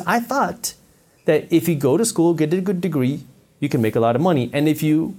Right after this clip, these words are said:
work harder in school, get better grades, you'll make even more money. So I thought it was just directly correlated, your grades, your income. And that's when I started questioning things. And I realized,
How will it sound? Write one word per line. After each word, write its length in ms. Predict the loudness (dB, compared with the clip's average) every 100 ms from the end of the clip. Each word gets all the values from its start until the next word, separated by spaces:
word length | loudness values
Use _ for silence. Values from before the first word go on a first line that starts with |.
| -2
work 200 | -2 -2
harder 300 | -2 0 2
in 60 | 0
school, 300 | 0 0 2
get 180 | 0
better 180 | 0 0
grades, 360 | 2 2 2 0
you'll 80 | 0
make 180 | 0
even 160 | 0 0
more 160 | 2 2
money. 360 | 2 -2 -6 -12 -10
So 120 | 0 2
I 20 |
thought 180 | 2 2
it 60 |
was 120 | 2
just 120 | 0 2
directly 340 | 2 2 -2
correlated, 640 | 0 2 2 2 -2 -6 -10 -4
your 120 | 0
grades, 600 | 2 2 2 0 -2 -6 -8 -4
your 120 | -2
income. 460 | 0 0 -2 -6 -12 _ _ _ _ _ _ _ _ _ -4
And 160 | 0
that's 180 | 0 0
when 100 | 0
I 20 |
started 240 | 0 -2 -2
questioning 420 | -2 -2 -2 -2
things. 380 | -4 -6 -8 -4
And 80 |
I 20 | -2
realized, 480 | 0 0 0 -6